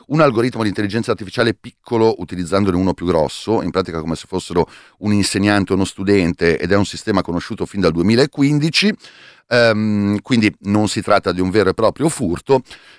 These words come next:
però adesso le conseguenze stanno diventando abbastanza paradossali. Perché? Allora, intanto Sam Altman, che è a capo di OpenAI, sembra,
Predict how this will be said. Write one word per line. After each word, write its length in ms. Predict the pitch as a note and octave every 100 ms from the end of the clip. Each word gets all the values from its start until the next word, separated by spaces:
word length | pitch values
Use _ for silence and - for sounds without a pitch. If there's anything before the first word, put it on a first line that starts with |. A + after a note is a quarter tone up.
| -
però 220 | A3 G3
adesso 480 | - F3+ B2 G#2+ D3
le 80 | C#3
conseguenze 580 | C#3 E3 B2+ A#2 - A#2+
stanno 300 | - F#2+ G2+
diventando 480 | G#2 A2+ E2+ F2+
abbastanza 440 | F#2 F2+ D#2+ D#2 F2+
paradossali. 800 | D#2+ D2+ D2+ - - C#2+ C#2 D2+ -
Perché? 460 | C3+ G2 F2+ D#2+ _ - - - _
Allora, 380 | D#3+ D3 F#2 F#2 _
intanto 480 | F#3+ F#3+ C#3 C3+ C#3+
Sam 240 | - E3+
Altman, 640 | C#3 A2 G#2+ B2 D3+ D3 C3+ _
che 140 | C3+
è 40 | G2+
a 180 | F2
capo 440 | - B2+ A#2 - F2+
di 140 | G#2
OpenAI, 880 | C#3 - B2+ G3 G3 A2+ G2+ E3 - _ - _ _ _ -
sembra, 640 | - G3+ C#3 B2+ C#3 D#3